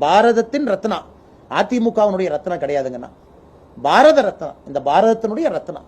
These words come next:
அதனால இந்தியாவில் இருக்கக்கூடிய எல்லோருக்கும் அவரை பற்றி பெருமையாக பேசுவதற்கு உரிமை இருப்பதாக நான் கருதுகின்றேனுங்கண்ணா. அதை தாண்டி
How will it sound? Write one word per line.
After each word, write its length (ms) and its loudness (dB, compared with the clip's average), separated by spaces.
அதனால 300 -2
இந்தியாவில் 580 4
இருக்கக்கூடிய 340 -4
எல்லோருக்கும் 560 4
அவரை 220 -2
பற்றி 260 -6
பெருமையாக 480 0
பேசுவதற்கு 760 0
உரிமை 360 6
இருப்பதாக 520 2
நான் 380 -6
கருதுகின்றேனுங்கண்ணா. 840 -6
அதை 220 -4
தாண்டி 500 -4